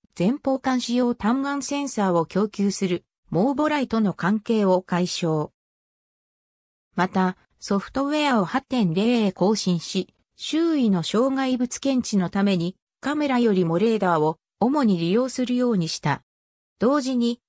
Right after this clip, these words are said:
ドライバーがハンドルから手を離し警告も無視する状況が続けば、オートプイレットを強制的に解除するようプログラムに変更を加えた。マスクシーイーオーは九月十一日、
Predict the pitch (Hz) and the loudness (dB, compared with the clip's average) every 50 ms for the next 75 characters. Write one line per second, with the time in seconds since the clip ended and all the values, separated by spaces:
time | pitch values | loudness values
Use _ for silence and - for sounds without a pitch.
0 | _ _ _ 165 170 214 262 294 302 269 254 254 247 214 208 208 202 202 - _ | _ _ _ 0 2 2 2 2 0 0 0 0 2 2 2 2 0 -2 -4 _
1 | _ _ _ - - 214 294 339 311 339 330 311 302 - - 269 277 269 - - | _ _ _ -2 -2 0 0 0 0 0 0 0 -2 -2 -2 -4 -4 -4 -2 -2
2 | 311 302 262 - - 190 240 247 233 - - - 190 214 254 - - 269 - - | 0 0 0 0 0 -2 -2 -2 -4 -6 -6 -2 -2 -2 -2 -2 -4 -6 -4 -2
3 | 262 240 233 220 233 233 - - - - 208 185 196 175 - 185 214 240 - - | 0 2 2 2 2 0 -2 -6 -6 -6 -2 -2 -2 0 0 0 0 0 -2 0
4 | 220 208 208 196 190 185 180 - - 165 185 190 - - 214 175 165 156 147 - | 0 2 2 2 0 0 -2 -4 -6 -4 -4 -4 -2 -4 -2 0 -2 -2 -2 -6
5 | _ _ _ _ 170 190 262 302 - 311 302 - 294 285 277 247 254 254 - _ | _ _ _ _ 0 0 0 0 -2 -4 -4 -2 -4 -4 -2 -2 -2 -4 -4 _
6 | - 165 156 156 165 - - _ _ _ _ - 208 262 302 - - 320 302 294 | -2 0 2 2 0 0 -4 _ _ _ _ 0 0 0 0 -2 -2 -2 -2 -2
7 | 285 - 285 - 285 277 269 247 - - 302 320 294 262 254 226 - 220 190 196 | -2 -4 -4 -2 -2 -2 -2 -2 -4 -4 -4 -2 0 0 0 0 0 -2 0 2
8 | 208 214 220 214 196 - - 185 202 262 262 302 294 277 262 208 185 180 170 160 | 2 2 2 0 -2 -2 -4 -2 -2 0 0 0 0 2 2 2 2 2 0 -2
9 | 151 - - 170 208 240 - - 233 226 220 220 214 202 - - 147 143 156 160 | -2 -2 -2 -2 -2 -2 0 0 2 2 2 2 0 -2 -4 -6 -4 -2 -2 -2
10 | 156 143 - - 135 127 - _ _ _ _ _ _ _ _ _ _ _ _ 180 | -4 -6 -8 -10 -10 -10 -12 _ _ _ _ _ _ _ _ _ _ _ _ -4
11 | 180 190 - - - - - - - 320 320 311 - 294 277 247 214 202 180 170 | -2 -2 -4 -8 -8 -8 -6 -2 -2 -2 -2 0 0 0 0 0 2 2 2 0
12 | 165 - - 262 302 277 - - 175 151 - 180 202 247 262 247 226 202 - 214 | 0 -2 -4 -2 -2 -2 -2 -4 -6 -2 0 0 0 2 2 0 -2 -2 0 2
13 | 202 196 185 180 - - 180 - - | 2 2 2 0 -2 -4 -6 -6 -6